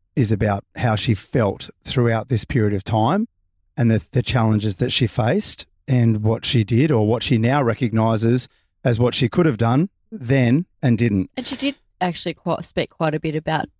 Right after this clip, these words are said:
Speaker 2: uh, her own parents and their involvement as
Speaker 1: Yes.
Speaker 2: well.
Speaker 1: Look, finally, in really simple terms, we would love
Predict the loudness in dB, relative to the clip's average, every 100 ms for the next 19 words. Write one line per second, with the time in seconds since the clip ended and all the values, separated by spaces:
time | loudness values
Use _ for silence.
0 | -8 -6 -6 -6 -2 -2 -4 _ _ -4
1 | -2 -2 -4 -4 -8 -10 -8 -8 -8 -6
2 | -6 -6 -8 -2 0 2 -2 -8 _ _
3 | _ -4 -2 2 2 2 2 2 0 -2
4 | 0 2 4 2 2 2 0 0 0 2
5 | 2 0 -2 -6 0 2 2 2 2 2
6 | 0 -2